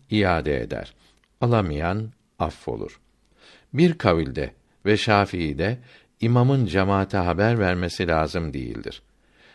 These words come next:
Namaz içinde imamın abdesti bozulursa hemen birisini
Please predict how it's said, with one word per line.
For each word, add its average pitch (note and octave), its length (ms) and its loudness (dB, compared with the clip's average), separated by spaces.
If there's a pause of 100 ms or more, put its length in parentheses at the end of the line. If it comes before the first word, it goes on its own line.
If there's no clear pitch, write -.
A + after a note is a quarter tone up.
(100)
Namaz C3 440 2
içinde F#2 460 0
imamın A2 420 0
abdesti F2 640 -2
bozulursa G2+ 680 -2 (540)
hemen A#2+ 420 2
birisini G#2+ 580 0